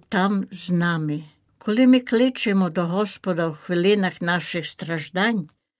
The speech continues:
знаємо, що будемо вислухані. Тим, хто дійсно знає, що таке страждання та біль. Це велика втіха для страждальника — усвідомлювати присутність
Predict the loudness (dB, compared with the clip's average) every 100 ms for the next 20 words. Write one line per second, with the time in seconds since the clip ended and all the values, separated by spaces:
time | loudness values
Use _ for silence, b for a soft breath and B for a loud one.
0 | _ _ _ -4 -2 0 2 2 0 -2
1 | -6 -4 -4 0 2 2 2 0 0 -2
2 | -2 -6 -8 -8 -8 -6 -8 -10 _ _
3 | _ 4 4 2 -2 -2 0 0 0 -2
4 | -4 -4 -6 -4 -4 -4 -6 -10 b b
5 | b b -12 -6 -2 -2 -2 -8 -4 -4
6 | -4 -6 -6 -6 -6 -6 -6 -4 -6 -8
7 | -8 -8 -6 -6 -8 -10 _ _ _ _
8 | _ -4 -2 0 2 0 0 -4 -6 -4
9 | 0 0 -2 -4 -4 -4 -6 -6 -6 -6
10 | -6 -4 -2 -2 -4 -8 -8 -10 -10 _
11 | _ _ _ _ -6 -4 -2 0 2 2
12 | 2 2 0 0 -4 -4 -4 -4 -4 -4
13 | -4 -6 -4 -4 -6 -12